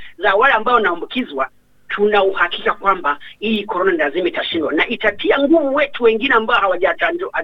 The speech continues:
hawajachanjwa ili wachanjwe kwa haraka. Kwa hiyo tuna imani kwamba kwa muda zaidi ya, sio zaidi ya miezi mitatu tu, mambo yote yatakuwa ni swala kabisa.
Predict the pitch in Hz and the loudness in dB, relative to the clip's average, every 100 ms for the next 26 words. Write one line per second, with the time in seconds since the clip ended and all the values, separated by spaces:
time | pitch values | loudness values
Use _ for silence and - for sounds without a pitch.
0 | 165 156 160 170 - 240 214 - 269 - | -2 0 0 -2 0 0 0 -4 -6 -12
1 | _ - 233 254 247 214 180 - 185 160 | _ -4 2 2 4 2 0 -2 -4 -2
2 | 151 - - - - 147 - - - _ | -6 -2 0 0 0 -2 -4 -10 -14 _
3 | - 226 302 247 - 208 220 214 247 294 | -2 0 0 -2 -2 0 0 2 2 2
4 | 247 - 247 208 165 - - _ - 226 | 0 2 0 2 -2 -2 -18 _ 0 2
5 | 254 320 254 208 202 269 285 233 - 196 | 2 2 0 0 -2 -2 0 0 0 -2
6 | 160 - - 339 240 240 240 190 214 175 | -4 -4 -2 0 2 0 2 4 2 0
7 | 170 160 180 160 - 147 - - - 170 | -2 -2 -4 -4 -12 -16 -16 -20 -16 0
8 | 233 247 214 214 196 - - 202 160 - | 0 4 2 2 -4 -8 0 0 0 -2
9 | 185 170 151 127 123 | -2 -2 -4 -10 -14